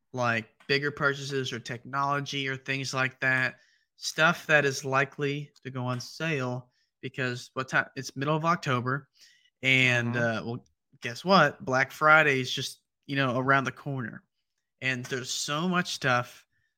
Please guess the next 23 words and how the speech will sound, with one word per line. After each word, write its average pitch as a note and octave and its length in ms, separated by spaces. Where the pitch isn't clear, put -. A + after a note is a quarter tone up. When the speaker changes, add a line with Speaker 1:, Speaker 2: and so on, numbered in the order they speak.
Speaker 1:
that's A#2+ 160
put D3+ 260
on C3+ 240
sale B2 640
for C3 80
Black B2 260
Friday. A2+ 360
You're C3+ 120
most D3+ 420
likely C#3 380
gonna B2+ 180
see C#3 240
some C3 260
deals D#3+ 360
on B2+ 100
something A#2+ 360
that A#2 140
you're, - 120
stuff - 280
that - 140
you're B2 100
looking C3+ 420
for. F#2+ 320